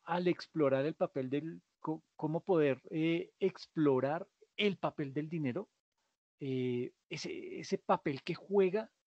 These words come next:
en la economía de una nación, ¿ok? Bueno, no solamente de una nación, a nivel mundial, ¿ok? En ese orden de ideas, digamos que los mercados y las instituciones financieras no solamente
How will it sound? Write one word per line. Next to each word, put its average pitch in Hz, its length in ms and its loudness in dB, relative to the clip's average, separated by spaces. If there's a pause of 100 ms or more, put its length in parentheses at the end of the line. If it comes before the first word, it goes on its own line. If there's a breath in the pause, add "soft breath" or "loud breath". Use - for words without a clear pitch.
(180)
en 165 140 -2
la 135 80 0
economía 107 640 -6 (160)
de 131 100 -2
una 107 200 -4
nación, 107 440 -10
¿ok? 107 120 -14 (420 soft breath)
Bueno, 170 180 -4 (220)
no 160 120 -2
solamente 202 380 0
de 196 40 0
una 180 120 0
nación, 143 340 -2 (180 soft breath)
a 139 100 -6
nivel 123 280 0
mundial, 117 440 -2 (300)
¿ok? - 100 -4 (800 loud breath)
En 170 180 0
ese 160 140 4
orden 196 220 4
de 214 100 2
ideas, 156 360 4 (260)
digamos 131 360 -2
que 170 180 0 (680)
los 135 240 6
mercados 131 500 4
y 160 40 -4
las 165 140 -4
instituciones 120 540 -6
financieras 139 420 -6
no 143 160 -4
solamente 180 680 -6